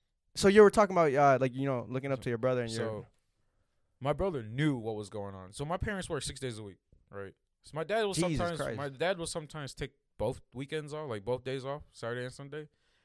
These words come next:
Speaker 2: But ideally, I would see them on Sunday. But they worked very hard. They come home very late. And my brother would really, like, raise me and my sister. So he would make sure that we were, like, taken care of, clean, like, make sure the house was good, make sure we did our homework.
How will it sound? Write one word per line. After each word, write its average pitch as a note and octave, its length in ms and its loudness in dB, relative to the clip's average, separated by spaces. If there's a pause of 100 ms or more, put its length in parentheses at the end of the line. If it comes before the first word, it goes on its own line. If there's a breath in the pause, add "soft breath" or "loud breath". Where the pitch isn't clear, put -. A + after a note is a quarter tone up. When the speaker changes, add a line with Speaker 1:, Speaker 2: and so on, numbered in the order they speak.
(200)
Speaker 2:
But A#2+ 100 -8
ideally, D3 460 -4
I - 40 0
would B2+ 160 -4
see - 140 -12
them G#2+ 140 -10
on F#2 100 -10
Sunday. F#2 380 -10 (560)
But - 80 -18
they D#3+ 100 -2
worked D3 220 -4
very B2 480 -2
hard. A#2+ 480 -2
They A2+ 80 -8
come B2+ 220 -12
home A#2 220 -10
very A2+ 340 -6
late. G2 400 -8 (460)
And A2 120 -12
my A2 80 -8
brother F#3+ 320 -6
would C3 200 -10
really, A#2 280 -10
like, F#2+ 200 -10
raise A2 400 -8
me A2 140 -12
and G#2+ 80 -12
my G2+ 100 -10
sister. D3 460 -14 (480)
So - 140 -18
he C3 80 -6
would C3+ 80 -6
make B2+ 120 -8
sure A#2+ 240 -8
that G#2+ 200 -8
we A2+ 100 -12
were, G#2+ 140 -10
like, F#2+ 180 -10
taken A#2 220 -14
care G#2+ 300 -8
of, G#2+ 200 -6
clean, B2 240 -14
like, G2 140 -16
make A2+ 100 -10
sure A2+ 100 -14
the F#2+ 100 -10
house A2+ 220 -10
was G#2 120 -16
good, G#2 360 -8 (120)
make G#2+ 100 -8
sure A2+ 120 -12
we G#2 60 -12
did A2 120 -8
our G#2 80 -2
homework. G2+ 560 -12